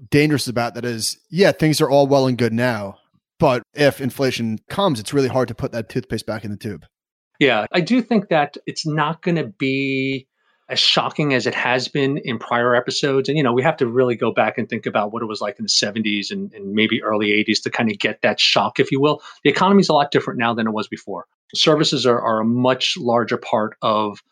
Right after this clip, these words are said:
Speaker 2: kind of that inflation story than it's ever been. We've got close to eight percent unemployment. The Fed wants to see it get back to three and a half, if you will. I think we're gonna have markers around whether or not that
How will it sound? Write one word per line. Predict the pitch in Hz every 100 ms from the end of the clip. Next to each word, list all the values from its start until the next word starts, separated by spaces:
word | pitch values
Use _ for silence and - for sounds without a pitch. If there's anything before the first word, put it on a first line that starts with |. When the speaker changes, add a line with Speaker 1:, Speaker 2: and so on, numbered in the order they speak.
| _
Speaker 2:
kind | - 123
of |
that | 110 107
inflation | 110 - 120 -
story | 110 - 113 107
than | 110
it's | 101 -
ever | 120 113
been. | 101 117 101 - _ - _
We've | 139 -
got | 160 151 - -
close | - 135
to | -
eight | 139
percent | - 135 123
unemployment. | 120 113 131 117 120 117 - _ _ -
The | 117
Fed | - 151 110
wants | 107 117 120
to | -
see | - 143
it | 127
get | 117 113
back | 117 117
to | 135
three | - 123
and | 107
a |
half, | 110 110 123
if | -
you | 131
will. | 123 135 135 135 - - -
I | 147
think | 185
we're | 170 147
gonna | 156
have | 143 131
markers | 123 127 - 113 104 - _ _ _ -
around | 123 117 131 135 131 123 110
whether | 127 123
or | 120
not | 113 117 113 - - _ - -
that | 107 113 120 127 -